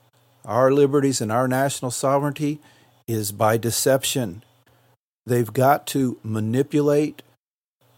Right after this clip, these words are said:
current events, manipulate the news stories that we're indoctrinated with nonstop day after day and get us thinking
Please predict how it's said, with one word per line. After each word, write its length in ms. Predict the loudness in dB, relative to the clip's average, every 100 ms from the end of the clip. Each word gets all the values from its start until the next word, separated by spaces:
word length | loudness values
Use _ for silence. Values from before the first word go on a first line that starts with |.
| _ _ _ _
current 360 | -2 0 2 0
events, 640 | 0 -2 -2 -6 -10 -14 _ _ _ _ _
manipulate 800 | -8 -4 0 0 2 2 2 2
the 80 | -2
news 420 | -2 2 2 2
stories 600 | -2 -2 2 2 0 -4
that 240 | -2 -2 -2
we're 300 | -2 -2 -4 _ _ _ _ _
indoctrinated 880 | -4 0 4 4 4 0 0 2 2
with 440 | 4 4 4 -4 _ _ _ _ _ _ _ _ _ _ _ 0
nonstop 880 | 4 4 4 0 4 4 2 -4 -18 _ _ _ _ _ -8
day 240 | 0 4 6
after 300 | 4 0 -2
day 440 | 2 4 2 -2 -14 _ _ _ _ _ _ _ _ _ _ -12
and 180 | -10 0
get 200 | 4 6
us 240 | 6 4
thinking 640 | -2 -2 0 -2 -6 -8